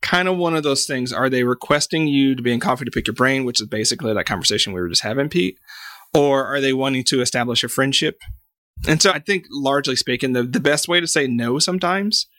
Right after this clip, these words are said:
is to say, "Let's, let's determine what we're actually trying to do." If you want to avoid that tendency to say yes too quickly,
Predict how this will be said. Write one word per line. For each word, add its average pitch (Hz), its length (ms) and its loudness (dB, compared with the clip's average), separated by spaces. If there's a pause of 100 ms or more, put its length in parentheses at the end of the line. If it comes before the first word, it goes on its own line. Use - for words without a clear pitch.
(360)
is 131 300 2
to 135 120 -6
say, 131 340 2
"Let's, 131 280 -2
let's 135 320 2
determine 127 500 -2
what 117 120 0
we're 117 100 0
actually 110 300 -2
trying 113 260 -4
to 139 60 0
do." 175 280 2 (180)
If 156 200 2
you 147 140 0
want 143 460 0 (160)
to 135 520 2 (800)
avoid 135 840 2
that 120 460 -2 (400)
tendency 147 420 0
to 127 80 -4
say 123 140 0
yes 113 280 -2
too 110 140 -2
quickly, 196 440 0